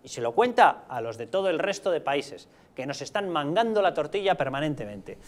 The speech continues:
por sus subidas de impuestos, por su burocracia, por su inseguridad jurídica, por su ataque a la propiedad privada, por sus socios proetarras, comunistas, separatistas, golpistas, etcétera.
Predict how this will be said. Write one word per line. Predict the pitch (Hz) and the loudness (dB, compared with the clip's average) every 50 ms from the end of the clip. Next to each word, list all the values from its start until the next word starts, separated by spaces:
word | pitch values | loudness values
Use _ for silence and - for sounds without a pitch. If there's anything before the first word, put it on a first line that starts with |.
| - - - | -14 -2 0
por | 147 139 | 0 0
sus | 135 147 139 | 0 -2 -4
subidas | - 151 165 165 160 147 | -2 0 2 4 4 2
de | 135 | 2
impuestos, | 131 117 - 160 156 131 - - 131 | -2 -4 -2 0 0 0 -2 -4 -8
por | - - 143 | -6 -6 -6
su | 135 - 139 | -6 -6 -6
burocracia, | 123 127 123 120 - 170 175 156 - - 156 143 | -6 -4 -6 -2 2 2 2 2 2 0 -2 -2
por | - 147 131 | -2 -4 -6
su | - 139 | -6 -8
inseguridad | 127 - 143 127 143 143 151 170 165 | -10 -10 -10 -6 -4 -2 -2 -2 -2
jurídica, | - - 147 165 196 170 151 135 - 139 135 - - - - - | -4 -4 -4 -2 -2 -2 -2 -2 -2 -2 -2 -4 -8 -18 -10 -8
por | - 143 | -8 -6
su | - 156 | -4 -4
ataque | 135 147 175 - 175 | -2 -2 0 0 2
a | |
la | 160 147 | 2 2
propiedad | 139 143 131 - 131 120 127 | 0 -2 -4 -4 -2 -2 -2
privada, | 123 127 120 143 196 208 175 156 147 143 - - - - - | -2 0 6 8 10 10 12 10 8 4 2 -4 -20 -2 2
por | 165 151 | 2 2
sus | - - 147 131 | 2 0 -4 -2
socios | - 180 175 170 170 - | -2 -2 0 0 -2 -2
proetarras, | - 156 135 113 101 - 160 175 180 165 151 147 139 - | -2 -2 -2 -2 2 6 10 10 10 10 8 6 0 -4
comunistas, | - - 127 123 131 170 202 202 185 165 - - 165 160 160 156 | -6 -10 -10 -8 -6 -4 -2 -2 -2 -2 0 2 4 4 4 4
separatistas, | - 147 123 113 107 107 - 208 208 180 - 160 143 117 | 2 -2 -4 -4 -4 -4 -2 -2 -2 -2 -2 -2 -2 -2
golpistas, | 120 120 - - 220 190 208 - 139 - | -4 -4 -2 0 -2 0 -2 -4 -8 -8
etcétera. | - - 180 170 - 127 104 | -8 -8 -8 -6 -6 -8 -10